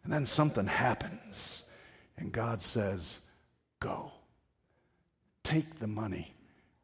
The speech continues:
and go. Go to China, go to Russia, go to Africa,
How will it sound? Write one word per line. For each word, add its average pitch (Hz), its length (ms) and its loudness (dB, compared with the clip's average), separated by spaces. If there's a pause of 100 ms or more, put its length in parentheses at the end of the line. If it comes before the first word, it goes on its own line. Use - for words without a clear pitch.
and 87 240 -4 (220)
go. 123 400 2 (800)
Go 220 140 4
to 123 100 2
China, 82 500 2
go 185 140 2
to 131 80 2
Russia, 85 440 -2
go 170 120 0
to - 180 2
Africa, - 420 -6